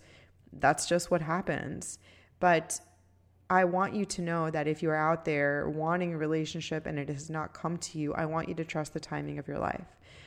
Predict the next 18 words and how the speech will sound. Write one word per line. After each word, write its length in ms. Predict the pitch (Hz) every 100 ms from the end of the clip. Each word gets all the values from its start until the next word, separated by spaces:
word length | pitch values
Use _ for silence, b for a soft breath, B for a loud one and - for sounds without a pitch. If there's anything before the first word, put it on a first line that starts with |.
| B
And 80 | -
I 40 | 165
want 220 | 175 160
you 60 | 185
to 100 | 180
trust 380 | - 165 165
that 200 | - 160 -
anything 340 | 185 175 202
that 100 | 185
you 120 | 170 160
desire 680 | 151 156 147 151 139 139
can 260 | - - 160
come 300 | - 165 160
to 160 | 160 -
you 320 | 139 - 180 b b b b b _ _ _ _
a 40 | 175
hundred 600 | - 208 165 165 160 -
percent. 720 | 175 160 - 151 165 -